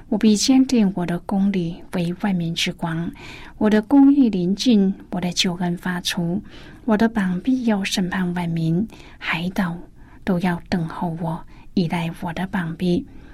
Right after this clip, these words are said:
你们要向天举目，观看下地，因为天必像烟云消散，地必如衣服渐渐旧了，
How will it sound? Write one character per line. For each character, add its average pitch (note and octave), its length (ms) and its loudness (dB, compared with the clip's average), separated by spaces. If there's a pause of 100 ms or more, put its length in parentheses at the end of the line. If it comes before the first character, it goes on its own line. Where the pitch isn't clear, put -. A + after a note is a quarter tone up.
(240)
你 A3 80 4
们 G#3 160 6
要 G#3+ 160 4
向 G#3+ 260 4
天 A#3 280 4
举 F3+ 200 0
目， G#3+ 360 4 (120)
观 A3 200 2
看 G3+ 200 0
下 F#3 260 0
地， F3 340 0 (300)
因 G#3 160 6
为 G#3 120 6
天 C#4 380 2
必 B3 120 2
像 G3 300 2
烟 C4 340 4
云 D#3+ 160 -6
消 G3+ 280 -2
散， F3 340 -2 (380)
地 G3+ 120 4
必 F3+ 260 0
如 F3 520 -2
衣 B3+ 160 4
服 D#3 420 -4
渐 F#3+ 240 0
渐 F3 240 -2
旧 E3+ 240 -4
了， E3 220 -8